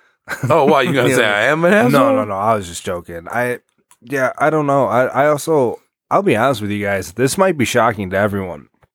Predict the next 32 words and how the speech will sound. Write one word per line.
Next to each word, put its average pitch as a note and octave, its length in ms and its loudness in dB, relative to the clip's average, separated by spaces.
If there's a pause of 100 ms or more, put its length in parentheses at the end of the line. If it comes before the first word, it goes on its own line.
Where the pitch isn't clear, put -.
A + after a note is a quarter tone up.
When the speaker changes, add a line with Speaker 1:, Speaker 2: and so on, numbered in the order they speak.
(560)
Speaker 2:
because G2+ 420 -2 (100)
apparently B2 520 2
I'm G#2+ 260 0
in A#2 140 0
the A2 80 0
minority G#2 480 0
here, G2 160 -4
but F#2+ 240 -8
clearly D3 480 2
everyone A#2+ 500 2
in G#2 60 -2
the F#2+ 80 -4
world G2+ 340 0
has F2 160 -10
read G2 200 -2
the F#2 80 -10
Constitution G2 840 -6
word G2+ 220 -6
for F#2+ 100 -14
word F#2+ 240 -6
except F#2 320 -8
me. F2+ 260 -12 (720)
Because F#2 240 -4
I B2+ 160 2
don't C3+ 160 0
know A#2 220 2
in G#2 60 -2
the F#2+ 80 -8
Constitution G2+ 580 -4
where F#2+ 120 -8
it's F#2 120 -8
like, F#2+ 280 -6